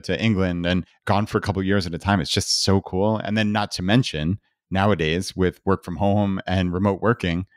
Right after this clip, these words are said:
well, you're not really geo-located <laughs> anymore. It doesn't,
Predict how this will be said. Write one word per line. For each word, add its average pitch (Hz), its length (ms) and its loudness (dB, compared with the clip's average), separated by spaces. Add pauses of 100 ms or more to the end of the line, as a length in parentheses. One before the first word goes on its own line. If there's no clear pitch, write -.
(240)
well, 110 360 0
you're 107 160 -2
not 143 360 0 (160)
really 123 400 0
geo-located 120 1160 0
<laughs> - 0 -
anymore. 107 360 0
It 107 80 -2
doesn't, 120 320 2